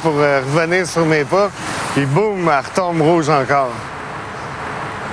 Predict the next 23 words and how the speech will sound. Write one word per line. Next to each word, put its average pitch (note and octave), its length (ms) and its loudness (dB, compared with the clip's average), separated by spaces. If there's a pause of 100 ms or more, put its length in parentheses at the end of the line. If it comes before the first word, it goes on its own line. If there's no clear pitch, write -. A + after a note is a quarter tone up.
(120)
Bonjour, F#3+ 400 2
madame. G3 580 2 (280)
Un F3+ 120 2
petit F3 160 -4
peu A#3+ 80 2
de A#3 100 2
monnaie, A3+ 300 2
si - 140 -8
possible, A#3 400 2
madame. A3+ 440 4 (2000)
Merci F3 280 -2
quand G3 180 0
même. G3+ 280 2 (640)
Un F3+ 40 2
petit E3+ 160 -4
peu A#3+ 100 2
de A3+ 80 0
monnaie, A3+ 300 2
s'il G#3+ 180 2
vous G#3 120 4
plaît. A3+ 320 2 (2000)
Bonne D#3 180 2
journée. G3 440 2